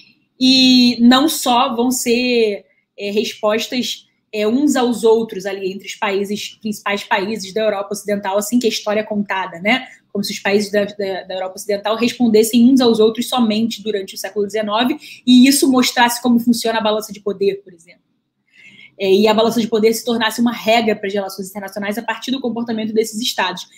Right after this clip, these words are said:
Então, enxergar a história do mundo a partir de uma maior pluralidade de histórias contadas.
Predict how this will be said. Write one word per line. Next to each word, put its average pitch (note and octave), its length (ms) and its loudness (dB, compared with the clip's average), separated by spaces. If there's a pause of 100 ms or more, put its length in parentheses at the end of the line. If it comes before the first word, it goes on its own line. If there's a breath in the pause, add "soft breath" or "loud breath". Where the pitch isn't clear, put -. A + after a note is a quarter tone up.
(180 loud breath)
Então, D4 140 2
enxergar D4 800 2
a A#3 80 0
história C4+ 600 0
do A3 120 0
mundo A#3 560 2 (240 loud breath)
a A#3 100 -4
partir C4+ 360 -2
de C#4 100 -2
uma D#4 120 -4
maior C#4+ 420 -2
pluralidade A#3 1000 0
de G3+ 140 -10
histórias F#3+ 800 -8 (100)
contadas. F#3 800 -6